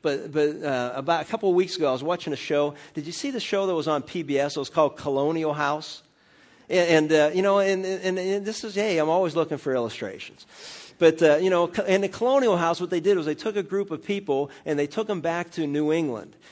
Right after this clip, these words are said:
And, and they set 'em up in a little village that would be similar to a village that would have existed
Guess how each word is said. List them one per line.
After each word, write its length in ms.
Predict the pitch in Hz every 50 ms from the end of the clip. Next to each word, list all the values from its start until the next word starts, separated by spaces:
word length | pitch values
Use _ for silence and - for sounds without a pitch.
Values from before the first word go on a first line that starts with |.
| - - -
And, 260 | 160 156 151 156 165
and 180 | - 160 156
they 120 | 156 156 147
set 320 | - - - 220 226 226
'em 120 | 214 196 185
up 200 | 175 175 175 180
in 100 | 165 151
a 60 | 147
little 240 | 151 196 208 196 151
village 400 | 127 160 175 180 170 160 127 139
that 160 | 151 147 156
would 160 | 156 156 135
be 140 | 143 147 135
similar 460 | - - - 202 196 190 180 165 156
to 180 | 160 - 165 147
a 20 |
village 400 | 131 123 160 170 180 170 160 -
that 160 | 160 156 151 156
would 140 | 156 151
have 120 | 156 139 139
existed 600 | 135 117 113 156 165 160 160 - 156 143 135 131